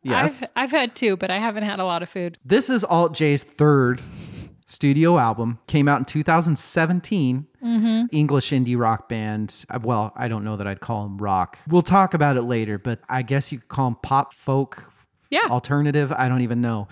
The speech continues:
Speaker 2: All those things.
Speaker 1: I found this album, I think, right when it came out. I had been hearing things about Alt J, check this out, fell in love with it. Rachel, what is my favorite song on the album?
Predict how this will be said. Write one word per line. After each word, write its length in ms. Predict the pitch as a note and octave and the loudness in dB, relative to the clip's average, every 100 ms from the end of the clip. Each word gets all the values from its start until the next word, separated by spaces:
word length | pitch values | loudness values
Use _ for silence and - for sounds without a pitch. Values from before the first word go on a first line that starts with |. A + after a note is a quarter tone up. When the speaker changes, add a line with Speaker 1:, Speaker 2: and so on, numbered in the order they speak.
| - - | -16 -8
Speaker 2:
All 100 | B3+ | -6
those 180 | B3 G#3+ | -6 -6
things. 280 | G#3+ G3+ - - | -8 -10 -4 2
Speaker 1:
I 540 | D3 E3 G3 G#3+ A3 | 4 4 4 2 0
found 480 | - - D3+ D3+ D#3 | -4 -2 2 4 4
this 460 | D#3 D3+ - - - - | 2 0 -4 -6 -6 0
album, 800 | C3+ C3+ C3 C3 B2+ B2+ A#2+ B2 _ - A#3+ _ | 0 2 0 0 0 0 -2 -8 _ -16 -16 _
I 60 | - | -14
think, 260 | - F3 - G#2 | -6 -6 -6 -4
right 280 | A#2 C3+ D#3 | 0 0 0
when 120 | C3 | -4
it 100 | - | -6
came 240 | - B2+ | -6 -4
out. 300 | A2+ A2+ G2+ - - | -4 -4 -6 -10 -6
I 180 | B2+ | -4
had 280 | A2 C3 A#2 | 0 -2 -2
been 440 | C3+ C3 A#2+ A#2+ - _ _ | 0 0 0 -2 -8 _ _
hearing 480 | - - D3+ D3 C#3 | -8 0 4 4 2
things 300 | - C3+ C3 | 2 0 0
about 180 | B2+ B2 | 0 2
Alt 240 | B2 B2 | 0 -2
J, 560 | - B2 A#2+ A#2 A2+ G#2+ _ | -2 -2 0 0 -4 -8 _
check 260 | - D#3 C3+ | -4 -2 0
this 220 | B2 - | -4 -4
out, 480 | A#2+ A#2 A2 - - _ | -4 -2 -4 -8 -18 _
fell 320 | - D#3 C#3+ | -6 0 2
in 80 | B2+ | 2
love 220 | A#2 A2 | 0 -4
with 180 | A2+ - | -6 -6
it. 300 | A2+ G#2+ - | -6 -6 -8
Rachel, 840 | C#3+ D#3+ F3+ - C#3 A#2 A#2 A#2 - _ | 0 4 2 2 2 2 0 -4 -16 _
what 220 | C3 E3 | 0 2
is 140 | G#3+ F3 | 4 2
my 180 | D#3 C#3 | 2 0
favorite 420 | - C#3+ C#3 C#3+ | 0 0 0 -2
song 300 | - B2 A#2 | -2 -2 -2
on 120 | A2+ | -4
the 120 | G#2+ | -6
album? 400 | G#2 G2+ - - | -6 -8 -10 -20